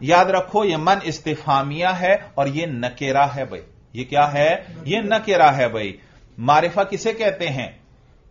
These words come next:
जो किसी मुअय्यन चीज पर दलालत करे। और मन, मन का क्या माना? कौन?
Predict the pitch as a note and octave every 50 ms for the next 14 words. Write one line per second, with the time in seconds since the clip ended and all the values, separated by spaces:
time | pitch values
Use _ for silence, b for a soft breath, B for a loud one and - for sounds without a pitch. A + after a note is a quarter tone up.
0 | - - - C3 C#3 C#3+ C#3 - C#3 F3+ G#3 G3+ A3 G#3 - A#3 A3 A3 A3 G#3
1 | A3+ A3 G#3 B3+ C4+ C4+ A#3+ G#3 A#3 A#3 - - A3+ A3 F#3+ G3 G3 F#3+ F#3 F#3
2 | F3+ F3 E3 E3+ - E3+ D3+ D3+ - - D3+ D#3 D3+ D3+ D#3+ F#3+ G#3 A#3 A#3 A#3+
3 | - - C#3 D3+ F3+ G3+ G3+ G3 G#3+ G#3 G#3+ A3+ A3+ A3 G#3 F3+ D#3 C3+ A#2 -
4 | - - - _ _ - - _ - D#3+ E3 F3 F#3 F#3+ F#3+ F#3+ F#3+ F3 F3 F3
5 | F3 F3